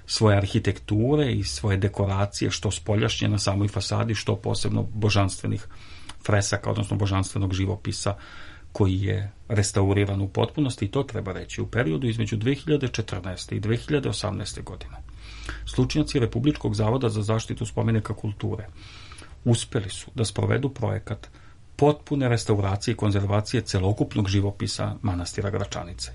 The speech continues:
I to je za sada jedini naš srednjovekovni manastir, ili, da budem precizniji, jedina naša srednjovekovna bogomolja, čiji je živopis u potpunosti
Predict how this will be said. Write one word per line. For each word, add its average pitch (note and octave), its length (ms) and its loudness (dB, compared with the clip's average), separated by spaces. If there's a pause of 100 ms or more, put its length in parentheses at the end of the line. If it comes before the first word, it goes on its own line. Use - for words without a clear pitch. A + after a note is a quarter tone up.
(120)
I A2+ 60 0
to B2 220 4
je D#3 60 6
za C3 120 0
sada G#2 380 -4 (360)
jedini A#2+ 520 4
naš A#2+ 300 2
srednjovekovni G#2 760 2
manastir, G2+ 500 2
ili, G#2 160 2
da G#2+ 80 2
budem A2 200 4
precizniji, A2 520 2
jedina C3+ 320 2
naša G#2+ 260 -2
srednjovekovna G2+ 580 -2
bogomolja, G2+ 500 -4 (120)
čiji G#2+ 140 4
je G2+ 60 6
živopis A#2+ 540 2 (100)
u G#2+ 80 0
potpunosti A2+ 960 0